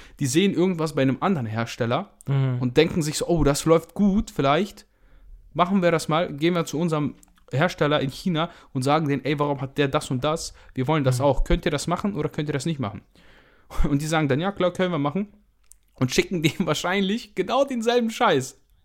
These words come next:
Speaker 1: Anders
Speaker 2: Mhm.
Speaker 1: gelabelt. Und der verkauft das auch.
Speaker 2: Ja, ja.
Speaker 1: Das ist alles China. Alles, alles, Junge, alle, die dir irgendwas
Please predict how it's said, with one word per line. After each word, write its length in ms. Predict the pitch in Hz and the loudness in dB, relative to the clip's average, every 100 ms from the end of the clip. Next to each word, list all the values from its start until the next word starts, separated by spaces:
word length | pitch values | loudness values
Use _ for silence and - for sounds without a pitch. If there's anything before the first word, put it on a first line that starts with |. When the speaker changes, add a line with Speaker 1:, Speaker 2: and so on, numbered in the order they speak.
| _ - | _ 2
Speaker 1:
Anders 320 | 131 185 156 | 4 4 2
Speaker 2:
Mhm. 40 | |
Speaker 1:
gelabelt. 600 | 147 156 170 135 151 - - - - 123 - | 2 2 2 2 -2 -4 -20 -20 -18 -14 -2
Und 100 | 143 | 2
der 120 | 175 | 4
verkauft 400 | 180 185 185 - | 4 2 0 0
das 140 | 165 | -2
auch. 320 | 139 113 107 | 2 0 0
Speaker 2:
Ja, 80 | 131 | -4
ja. 220 | 123 117 131 - - | -4 -6 -10 -18 -12
Speaker 1:
Das 220 | 127 156 | -6 -4
ist 280 | - - - | -2 -4 -2
alles 380 | 202 247 226 - | 0 2 0 -2
China. 480 | - 220 208 208 208 - _ | 0 4 6 4 0 -18 _
Alles, 300 | - 214 214 - - _ - | -2 0 0 -4 -20 _ 2
alles, 460 | 202 220 - - - | 4 4 2 -8 -4
Junge, 220 | 160 - - | -4 -4 -4
alle, 280 | 156 196 208 | 2 4 6
die 120 | 170 | 4
dir 120 | 165 | 2
irgendwas 340 | 165 175 170 | 2 0 -2